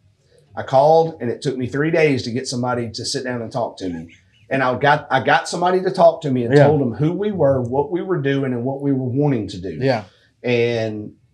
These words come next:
Speaker 1: I was fully prepared for no.
Speaker 2: Right.
Speaker 1: I knew the minute I called, "I'm doing this just so I can sit back at the end of the night and say, 'I tried to get Southwind.'"
Speaker 2: Right.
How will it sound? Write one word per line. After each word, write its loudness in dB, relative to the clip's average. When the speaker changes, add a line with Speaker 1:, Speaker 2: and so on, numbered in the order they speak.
Speaker 1:
I 4
was -2
fully 6
prepared 4
for -4
no. -2
Speaker 2:
Right. 2
Speaker 1:
I 2
knew 6
the 4
minute 4
I 6
called, 4
"I'm 0
doing 4
this 0
just -2
so -4
I 2
can -4
sit -4
back 0
at -6
the -4
end 0
of -4
the -2
night 0
and -8
say, 0
'I -2
tried 2
to -8
get -6
Southwind.'" -2
Speaker 2:
Right. 2